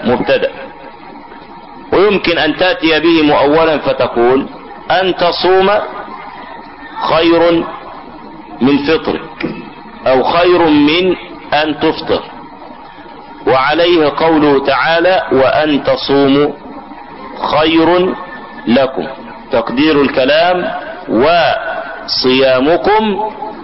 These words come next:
خير لكم". صيام مبتدأ وخير خبر. وقوله تعالى: "وأن تعفوا أقرب للتقوى".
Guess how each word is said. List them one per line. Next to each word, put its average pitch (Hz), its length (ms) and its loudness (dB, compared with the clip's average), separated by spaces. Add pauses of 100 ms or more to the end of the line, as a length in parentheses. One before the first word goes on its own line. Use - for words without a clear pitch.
(160)
خير 143 420 4
لكم". 107 380 0 (120)
صيام 151 300 2
مبتدأ 160 400 2
وخير 143 540 0 (440)
خبر. 117 280 0 (760)
وقوله 156 640 4
تعالى: 165 680 2
"وأن 135 440 2
تعفوا 170 800 4 (1160)
أقرب 143 580 2
للتقوى". 107 720 0